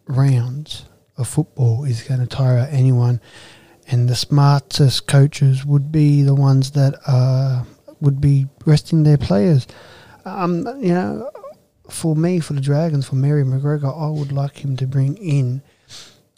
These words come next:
Tristan Stra-, Tristan Sailor a lot earlier than what he did last week.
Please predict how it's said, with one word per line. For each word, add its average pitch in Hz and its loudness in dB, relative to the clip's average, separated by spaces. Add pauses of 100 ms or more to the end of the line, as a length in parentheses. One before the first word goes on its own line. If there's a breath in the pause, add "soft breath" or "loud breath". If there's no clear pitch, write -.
Tristan 143 -4
Stra-, 143 -2 (280)
Tristan 151 4
Sailor 139 2
a 127 2
lot 135 0
earlier 139 6
than 123 2
what 123 2
he 127 -4
did 131 0
last 123 -2
week. 170 -4